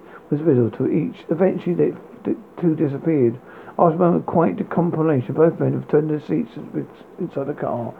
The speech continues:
After a quick discussion about the object m-, might have been, Dodd started the engine. They drove forward. Dodd, now in two minds,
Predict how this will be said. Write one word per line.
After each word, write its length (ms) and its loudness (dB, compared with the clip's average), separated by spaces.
After 140 2
a 180 -6
quick 260 4
discussion 460 2
about 180 4
the 100 2
object 300 2
m-, 320 -4
might 180 4
have 140 -2
been, 360 4
Dodd 300 6
started 380 0
the 60 0
engine. 380 -2
They 240 0
drove 300 6
forward. 320 4
Dodd, 240 6
now 360 2
in 120 -2
two 160 0
minds, 360 2